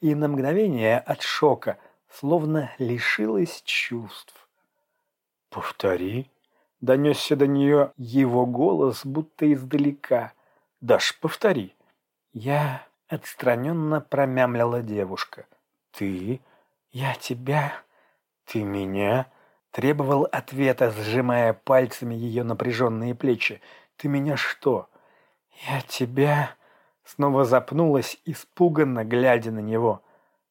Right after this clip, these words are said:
"Говори, я жду. Ты что?" Он немного встряхнул Дашу, и она торопливо выпалила: "Люблю".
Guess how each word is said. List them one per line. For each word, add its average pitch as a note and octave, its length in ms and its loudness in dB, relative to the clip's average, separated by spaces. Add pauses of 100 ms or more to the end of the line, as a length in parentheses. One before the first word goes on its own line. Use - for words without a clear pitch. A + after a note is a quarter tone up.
(380)
"Говори, C3+ 680 4
я B2+ 260 0
жду. B2+ 440 0 (180)
Ты E3 160 -2
что?" - 540 2 (520)
Он A#2+ 220 0 (100)
немного A#2+ 580 -2
встряхнул C3 600 -2
Дашу, C#3 420 2 (260)
и F#3 60 -6
она E3+ 260 0
торопливо E3+ 760 0
выпалила: C3+ 680 0 (200)
"Люблю". B2 400 -2